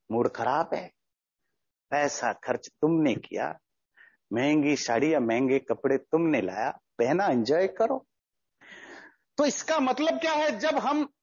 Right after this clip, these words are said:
मैंने कोई अच्छा काम किया, कोई appreciate किया नहीं, इसका मतलब है हम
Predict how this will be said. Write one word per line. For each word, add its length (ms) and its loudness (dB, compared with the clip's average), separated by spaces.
मैंने 260 0
कोई 200 -4
अच्छा 340 -2
काम 300 -2
किया, 260 -2
कोई 220 -2
appreciate 600 -4
किया 180 0
नहीं, 300 -2
इसका 300 -2
मतलब 440 -2
है 180 2
हम 260 -2